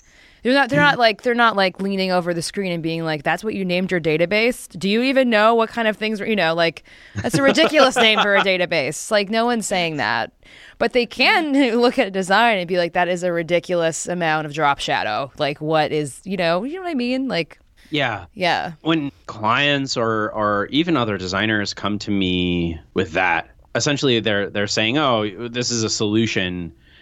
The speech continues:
Speaker 2: What I usually try to do is train my clients to get to the why. So, like,
Speaker 1: Mm-hmm.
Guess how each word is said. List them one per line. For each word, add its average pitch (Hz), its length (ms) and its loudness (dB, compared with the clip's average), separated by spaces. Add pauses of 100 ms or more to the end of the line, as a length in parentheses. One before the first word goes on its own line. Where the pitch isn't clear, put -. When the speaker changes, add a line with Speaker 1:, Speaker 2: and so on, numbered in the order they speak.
(160)
Speaker 2:
What 120 160 2
I 117 40 2
usually 120 420 2
try 113 220 -2
to 101 100 -2
do 104 680 0 (240)
is 107 180 -4
train 113 800 0
my 98 180 -4
clients 95 800 -4
to - 140 0
get 117 220 0
to - 80 -12
the 104 140 0
why. 101 640 0
So, - 140 -4
like, 165 160 0
Speaker 1:
Mm-hmm. 147 180 -12